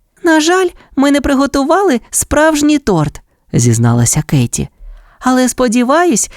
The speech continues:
ти не проти тортика із печива для собак». «Якщо хочеш влаштувати справжній день народження, поклич щенят на допомогу», засміявся Райдер.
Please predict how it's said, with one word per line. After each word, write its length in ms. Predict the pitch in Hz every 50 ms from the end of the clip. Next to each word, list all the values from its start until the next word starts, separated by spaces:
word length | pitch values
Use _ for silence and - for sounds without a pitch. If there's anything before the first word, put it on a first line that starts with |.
| - - -
ти 140 | - 269
не 140 | 262 277 294
проти 400 | - 320 294 254 220 185 220 226
тортика 600 | - - 415 466 440 - - 202 - - 151 143 - - - _ -
із 220 | 262 262 - - - _ _
печива 540 | - 339 370 370 370 - - 320 311 311 302
для 340 | 294 294 170 160 190 214 226
собак». 680 | - - - 180 165 147 160 151 151 147 - - - - _ _ _ _ _ _ _ _ _ _ _ _ _ _ -
«Якщо 540 | 143 165 180 175 - - - 254 262 240
хочеш 540 | 208 - 214 240 254 247 214 185 143 - -
влаштувати 640 | 165 165 160 - - 208 220 247 240 220 214 - 131
справжній 600 | - - - - 247 226 185 143 131 135 143 156
день 260 | 147 190 214 175 139
народження, 600 | 131 151 202 294 302 240 151 139 123 120 - 151 - _ - - _
поклич 640 | - 320 302 277 - - 233 269 294 285 269 - - - _
щенят 580 | - - - 262 233 180 160 170 180 170 160 165
на 120 | 156 147
допомогу», 800 | 143 139 131 - 147 151 160 185 196 190 170 135 123 127 120 - - _ _ _ _ _ _ _ _ _ -
засміявся 840 | - 131 135 131 - 143 139 131 135 131 123 120 - - - 170
Райдер. 480 | 180 190 170 147 160 - 127 - -